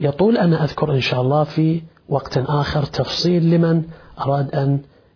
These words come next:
يلتقي إن شاء الله ويزور الإمام سلام الله عليه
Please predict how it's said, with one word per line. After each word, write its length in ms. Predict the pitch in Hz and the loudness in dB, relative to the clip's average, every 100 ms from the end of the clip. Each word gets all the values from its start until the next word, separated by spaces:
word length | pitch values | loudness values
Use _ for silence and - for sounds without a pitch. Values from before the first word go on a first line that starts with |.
| - | -4
يلتقي 540 | 123 117 156 160 147 | -4 -2 -2 0 0
إن 80 | 131 | 0
شاء 240 | - 139 | 0 -2
الله 240 | 131 135 131 | 0 0 0
ويزور 680 | 127 120 110 117 135 156 | 0 -2 -2 -2 0 2
الإمام 400 | 156 160 147 147 | 2 2 2 2
سلام 360 | 139 135 123 127 | 0 0 0 0
الله 360 | 147 135 127 135 | 2 2 0 0
عليه 400 | 135 143 143 | 2 2 2